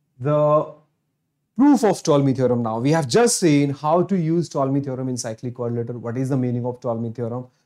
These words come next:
Now let's learn the proof. Proof is very, very important. This helps in revising very important concepts, right, guys?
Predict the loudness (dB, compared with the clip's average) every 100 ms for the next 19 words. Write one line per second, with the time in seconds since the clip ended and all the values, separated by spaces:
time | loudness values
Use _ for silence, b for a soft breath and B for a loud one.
0 | _ -2 2 4 2 0 0 2 -2 -4
1 | -6 -2 0 0 -2 0 2 2 0 0
2 | -2 -4 -4 -4 -6 -8 -6 -8 -6 -6
3 | -6 -6 -8 -8 -4 0 2 0 -2 -8
4 | -10 -14 -14 -16 -18 -20 -20 -20 -20 -20
5 | -20